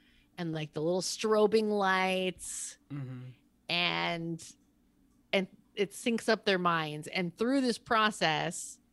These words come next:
Speaker 1: once Father Lamont gets there, they realize that Pazuzu is still in her, like, is in her mind.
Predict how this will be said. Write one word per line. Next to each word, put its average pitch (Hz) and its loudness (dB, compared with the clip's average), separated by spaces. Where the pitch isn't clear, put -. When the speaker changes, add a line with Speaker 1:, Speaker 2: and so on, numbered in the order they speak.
Speaker 1:
once 175 -6
Father 190 6
Lamont 196 4
gets 165 0
there, 156 0
they 156 -2
realize 170 2
that 170 -6
Pazuzu 165 0
is 175 0
still 185 0
in 175 -2
her, 156 -4
like, 165 -6
is 160 -6
in 175 -8
her 175 -6
mind. 185 -4